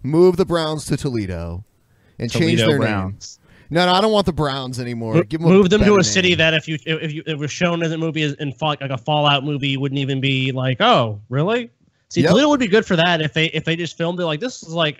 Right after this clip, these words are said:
Speaker 3: this is like a dystopian fut-, like, you know, future after the nuclear apocalypse." You'd be like, "Oh, okay, cool." <laughs>
Speaker 1: Fuck yeah. Still better than
Speaker 3: <laughs> I mean
Speaker 1: Cleveland.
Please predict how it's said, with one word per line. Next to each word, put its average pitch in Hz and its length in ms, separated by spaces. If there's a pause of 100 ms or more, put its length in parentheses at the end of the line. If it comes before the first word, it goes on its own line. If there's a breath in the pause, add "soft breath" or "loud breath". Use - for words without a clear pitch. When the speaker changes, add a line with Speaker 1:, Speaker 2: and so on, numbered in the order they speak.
Speaker 3:
this 208 140
is - 40
like 180 140
a 170 60
dystopian 180 540
fut-, 220 280
like, 160 180
you 175 80
know, 175 120
future 208 360
after 147 240
the 156 180
nuclear 185 360
apocalypse." 202 540
You'd 156 40
be 175 60
like, 170 100
"Oh, 226 180
okay, 202 200
cool." 196 440
<laughs> - 40
Speaker 1:
Fuck 175 560
yeah. 233 360 (140)
Still - 400
better 175 280
than 190 100
Speaker 3:
<laughs> 185 60
I 254 60
mean 220 100
Speaker 1:
Cleveland. 107 500